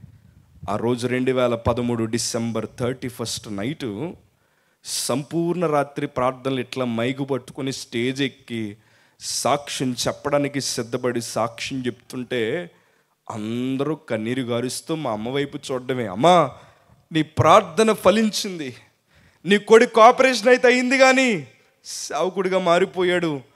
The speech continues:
అని వాళ్ళందరూ నమ్ముతున్నారు. కానీ వాస్తవానికి నేను చెప్తుంది అబద్ధ సాక్ష్యం. అబద్ధం అని ఎందుకన్నానంటే, పెదవుల్లోంచి వస్తుంది కానీ ఎక్కడి నుంచి రావట్లేదు, మనసులో మార్పు లేదు.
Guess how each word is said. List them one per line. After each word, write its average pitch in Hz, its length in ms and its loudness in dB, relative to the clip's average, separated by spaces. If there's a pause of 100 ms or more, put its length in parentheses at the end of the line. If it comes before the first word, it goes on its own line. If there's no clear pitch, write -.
(200)
అని 135 120 -2
వాళ్ళందరూ 139 540 -2
నమ్ముతున్నారు. 131 640 -4
కానీ 110 420 -6 (420)
వాస్తవానికి 110 1600 -2 (420)
నేను 104 200 -2
చెప్తుంది 113 600 -4
అబద్ధ 117 400 -2
సాక్ష్యం. 98 680 -8 (240)
అబద్ధం 107 340 -8
అని 110 120 -6
ఎందుకన్నానంటే, 107 920 -8 (480)
పెదవుల్లోంచి 139 580 -2
వస్తుంది 120 400 -6
కానీ 113 540 -6 (680)
ఎక్కడి 117 240 -10
నుంచి 127 200 -6
రావట్లేదు, 120 600 -4 (1600)
మనసులో 117 520 -4
మార్పు 123 440 -4
లేదు. 117 320 -6